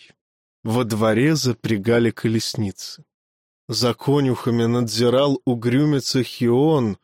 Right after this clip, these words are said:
спарт по происхождению, ветеран дедушкиных горгон. Под его взглядом конюхи вжимали головы в плечи. Отчаянно ржала молодая кобылка,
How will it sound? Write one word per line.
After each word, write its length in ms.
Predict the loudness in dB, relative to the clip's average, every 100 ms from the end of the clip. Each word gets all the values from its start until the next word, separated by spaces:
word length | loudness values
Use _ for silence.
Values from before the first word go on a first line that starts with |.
| _ _
спарт 580 | -10 -4 0 0 -2 -6
по 140 | -4 -2
происхождению, 1000 | 0 0 0 -2 -2 0 0 2 0 -4 _ _ -4
ветеран 720 | -2 -2 0 0 2 2 2
дедушкиных 680 | 2 0 0 -2 -2 0 -2
горгон. 680 | -2 0 0 2 2 0 -6 _ _ _
Под 140 | 0 2
его 160 | 2
взглядом 580 | 2 0 2 2 2 0
конюхи 640 | 0 0 0 -2 -2 -2 -4 _ -6
вжимали 500 | -2 2 2 2 0
головы 440 | 2 2 2 0 -2
в 100 | -4
плечи. 560 | 0 2 2 0 -2 -2 _ _ -4
Отчаянно 760 | -4 -2 0 2 2 2 2 0
ржала 500 | 0 2 2 2 2
молодая 480 | 2 2 2 2
кобылка, 720 | 2 0 2 2 2 0 0